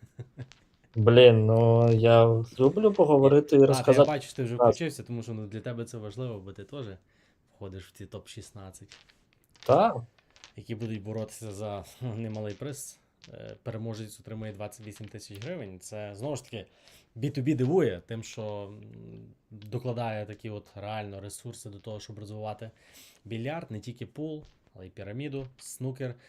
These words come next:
Speaker 1: Ну, вже в офіційній частині подякуємо тим людям, кому потрібно.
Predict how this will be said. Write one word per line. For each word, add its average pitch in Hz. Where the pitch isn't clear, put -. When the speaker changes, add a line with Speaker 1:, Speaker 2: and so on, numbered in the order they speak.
Speaker 1:
Ну, 175
вже 120
в 127
офіційній 120
частині 104
подякуємо 101
тим 101
людям, 104
кому 139
потрібно. 202